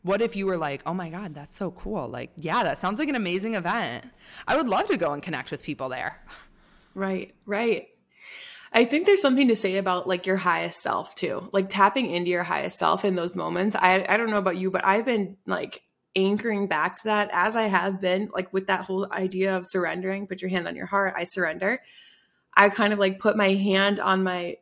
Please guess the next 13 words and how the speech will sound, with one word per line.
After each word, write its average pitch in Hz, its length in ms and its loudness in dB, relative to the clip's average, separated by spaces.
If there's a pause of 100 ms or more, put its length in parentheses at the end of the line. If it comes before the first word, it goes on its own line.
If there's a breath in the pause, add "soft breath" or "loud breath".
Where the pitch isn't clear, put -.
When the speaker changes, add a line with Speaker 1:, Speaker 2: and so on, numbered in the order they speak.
Speaker 2:
temple 196 420 0
and 202 140 0
say, 180 200 0
like, 165 220 -8
"What 180 200 2
would 196 140 -2
my 196 160 0
highest 180 420 -2
self 247 320 0
do 170 320 -4 (140)
in 180 160 0
this 180 160 -2
situation?" 175 680 -4